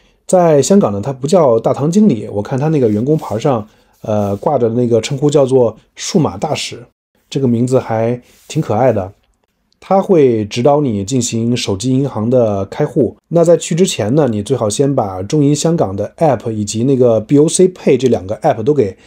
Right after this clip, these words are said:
下载下来。其实你去网点的那边也有wifi也能下，但是你先下好之后，你这样动作会更快、更从容一些。然后这个数码大使呢，会指导你进行开户，你根据他的要求来完成就可以了。我就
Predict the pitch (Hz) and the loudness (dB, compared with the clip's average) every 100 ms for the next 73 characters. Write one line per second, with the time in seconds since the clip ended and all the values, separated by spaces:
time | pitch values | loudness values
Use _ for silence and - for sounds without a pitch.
0 | - _ - 190 120 107 104 95 95 _ | -20 _ -2 0 0 -2 -2 -4 -8 _
1 | _ - 170 214 175 117 156 127 175 110 | _ -2 2 4 2 2 0 0 2 0
2 | 107 123 139 123 143 101 131 160 147 90 | 0 2 2 4 2 2 0 0 0 0
3 | 117 170 110 135 135 117 95 - 170 180 | -2 -2 -2 -2 -2 -4 -4 0 2 2
4 | 127 95 127 147 107 95 127 123 117 151 | -2 -4 -2 -2 -2 -2 -2 -2 -2 0
5 | 131 127 117 139 117 - _ _ 175 135 | 2 2 2 2 0 -4 _ _ 0 0
6 | - 107 - 127 - 131 143 101 98 95 | -2 -4 -2 -2 0 0 0 -2 -6 -8
7 | _ - _ _ 120 151 185 180 151 - | _ -20 _ _ -2 0 2 2 2 0
8 | 143 135 151 - 104 117 147 113 120 143 | 0 0 0 0 -4 0 0 0 0 0
9 | 151 131 98 95 117 110 110 123 - 160 | 0 0 -2 -4 -4 -2 -2 -2 -2 -2
10 | - 101 95 139 139 127 160 123 175 202 | 0 -2 -2 -2 0 0 0 2 4 2
11 | - 98 101 104 107 107 120 117 120 - | 0 -4 -2 -4 -2 -2 -2 0 0 0
12 | 113 107 98 98 101 139 120 | -2 -2 -2 -4 2 2 2